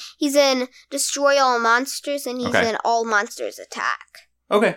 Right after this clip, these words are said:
Speaker 2: that makes
Speaker 1: That's
Speaker 2: sense.
Speaker 1: the ones he's in.
Speaker 2: At least that we've seen the pictures of,
Speaker 1: Yeah.
Speaker 2: 'cause we haven't watched all of the ones in the
Speaker 1: Yeah,
Speaker 2: set
Speaker 1: but I,
Speaker 2: yet.
Speaker 1: because the pictures, like, the artwork, since it's a
Speaker 2: Yeah.
Speaker 1: big set with artwork, it looked like he was in three of them.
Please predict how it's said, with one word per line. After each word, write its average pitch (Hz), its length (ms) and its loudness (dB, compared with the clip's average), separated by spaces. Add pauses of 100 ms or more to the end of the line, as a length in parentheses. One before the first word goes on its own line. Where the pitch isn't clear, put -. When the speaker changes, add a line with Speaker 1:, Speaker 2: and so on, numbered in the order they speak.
Speaker 2:
that 175 100 -4
makes 180 120 -4
Speaker 1:
That's 254 140 0
Speaker 2:
sense. 254 80 -4
Speaker 1:
the 262 100 0
ones 226 240 -2
he's 208 180 -16
in. 151 160 -14 (600)
Speaker 2:
At 120 100 -2
least 139 200 2
that 127 100 2
we've 113 180 -2
seen 107 160 0
the 90 80 0
pictures 85 480 -4
of, 67 160 0
Speaker 1:
Yeah. - 100 -4
Speaker 2:
'cause 101 120 -4
we 117 80 4
haven't 90 180 2
watched 80 320 0
all 78 160 0
of 71 80 -4
the 73 80 -4
ones 73 220 -6
in 71 80 -6
the 67 80 -6
Speaker 1:
Yeah, - 60 -10
Speaker 2:
set 78 100 0
Speaker 1:
but 302 100 4
I, 381 80 6
Speaker 2:
yet. - 220 0 (240)
Speaker 1:
because 294 480 2
the 277 120 4
pictures, 269 840 0 (420)
like, 254 320 0
the 247 80 0
artwork, 254 640 4
since 220 380 -2
it's - 120 -12
a 240 60 -10
Speaker 2:
Yeah. - 160 4
Speaker 1:
big 254 260 2
set 240 360 0
with 214 140 -6
artwork, 233 560 0 (420)
it 330 160 4
looked 415 260 2
like 320 220 6
he 320 200 2
was 285 160 0
in 247 280 2 (240)
three 233 260 4
of - 160 -10
them. 123 320 -14